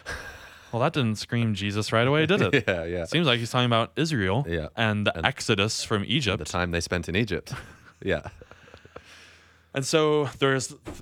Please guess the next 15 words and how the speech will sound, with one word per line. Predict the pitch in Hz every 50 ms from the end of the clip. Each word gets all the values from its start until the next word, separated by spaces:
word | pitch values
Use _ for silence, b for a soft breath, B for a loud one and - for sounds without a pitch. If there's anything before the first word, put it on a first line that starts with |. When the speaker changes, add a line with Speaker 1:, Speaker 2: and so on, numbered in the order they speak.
| - _ 95 - -
Speaker 1:
examples | 135 123 120 131 131 127 127 117 107 -
like | 113 117 110
that | - 98 95 -
all | - 107 107 107 107 104
over | 107 110 104
the | 92 90
place, | - - 95 87 90 104 - - - - - _ -
particularly | - 170 180 - - 113 101
in | 95
Matthew. | 95 92 87 90 - - 101 101 117 123 - -
He's | - 92
Speaker 2:
Yeah. | 82 73
Speaker 1:
trying | 65 117 104 98
to | 98
connect | - - - 104 101 98 - - - - -